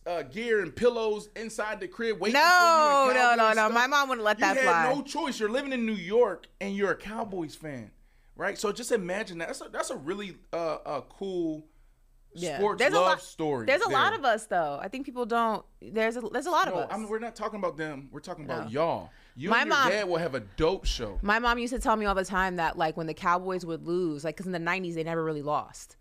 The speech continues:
Speaker 2: So when they would lose, my dad would get in, like, a day-long funk. Like, <laughs> she wouldn't speak to him for a day. He'd be miserable for, like, the rest of the day, depending
Speaker 1: I
Speaker 2: on
Speaker 1: can
Speaker 2: when
Speaker 1: see
Speaker 2: they,
Speaker 1: that.
Speaker 2: whatever. All right, so we're gonna go ahead and switch gears a little bit. Um, speaking of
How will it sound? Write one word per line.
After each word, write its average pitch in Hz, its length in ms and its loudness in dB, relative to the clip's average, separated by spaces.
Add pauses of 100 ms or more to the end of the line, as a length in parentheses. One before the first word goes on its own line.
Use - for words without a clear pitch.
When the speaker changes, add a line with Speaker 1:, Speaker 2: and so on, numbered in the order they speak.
(180)
Speaker 2:
So 190 140 -8
when 170 160 -4
they 175 100 -2
would 175 240 -2
lose, 165 260 -2
my 156 140 -4
dad 165 240 0
would 160 100 -8
get 156 160 0
in, 156 120 -6
like, 139 340 -8
a 156 100 -4
day-long 156 720 -4
funk. - 400 -14 (140)
Like, 143 180 -8
<laughs> - 80 -4
she 240 140 4
wouldn't 349 400 2
speak - 360 0
to 330 60 2
him 285 160 0
for 226 140 0
a 208 80 0
day. 190 220 0
He'd 196 120 -4
be 214 120 -2
miserable 196 560 2
for, 208 160 0
like, 190 200 2
the 185 80 0
rest 175 280 2
of 170 60 -8
the 175 80 0
day, 165 200 2
depending 165 320 -2
Speaker 1:
I 160 40 0
Speaker 2:
on 160 60 0
Speaker 1:
can 156 80 -2
Speaker 2:
when 156 100 -2
Speaker 1:
see 143 80 -4
Speaker 2:
they, - 60 -8
Speaker 1:
that. - 80 -14 (240)
Speaker 2:
whatever. 156 420 2 (480)
All 294 100 6
right, 359 200 4
so 311 100 0
we're 320 120 2
gonna 339 160 2
go 302 160 4
ahead 302 260 2
and 311 140 0
switch 330 260 -4
gears 370 300 2
a 392 60 2
little 302 240 4
bit. 220 300 2
Um, 262 480 4
speaking 392 340 -2 (100)
of 170 240 -2